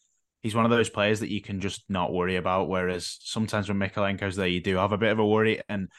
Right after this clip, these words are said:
Ashley Young's experienced. He knows what he's doing. He made a couple of silly fouls, but he's one of those players that when he gets hold of the ball, he seems to make the clever pass and the clever route out of danger. So having him there reassures me a bit. And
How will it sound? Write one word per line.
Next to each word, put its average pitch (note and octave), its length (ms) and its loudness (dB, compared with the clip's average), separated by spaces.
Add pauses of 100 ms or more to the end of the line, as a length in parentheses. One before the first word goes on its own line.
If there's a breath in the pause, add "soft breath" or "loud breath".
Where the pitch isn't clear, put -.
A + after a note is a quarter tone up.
(180 soft breath)
Ashley A#2+ 300 0
Young's G#2 200 2
experienced. F2 520 -4
He G2 80 -4
knows G#2 240 2
what F#2 120 -2
he's F2+ 120 -6
doing. F2 380 -2
He G#2+ 100 -2
made A2 140 0
a A2 40 -2
couple C#3+ 320 -4
of A#2+ 100 -2
silly G#2+ 280 -2
fouls, F#2+ 480 0
but F#2 200 -2 (500 soft breath)
he's G#2+ 180 -4
one A2+ 140 4
of A2 60 4
those G#2+ 160 2
players A2+ 300 0
that F#2 80 -2
when G2 140 -2
he G2+ 60 -2
gets G2 220 -2
hold G#2 160 -2
of F#2+ 60 -4
the F#2 60 -6
ball, F2 420 0
he G2+ 80 -8
seems G#2+ 300 -4
to G#2+ 80 -8
make A2 140 0
the G#2 80 -6
clever G#2 280 -2
pass A2 480 -2
and G2 260 -4 (300 loud breath)
the A2 60 -4
clever A2 320 0
route G2+ 360 0
out G2+ 160 0
of G2 120 -4
danger. G2+ 380 -2
So G2 440 -2 (200 soft breath)
having A#2 260 0
him A2 180 2
there G2 400 0 (200)
reassures G2+ 640 0
me F#2+ 140 -2
a F2+ 80 -2
bit. E2 260 -4
And E2+ 280 -6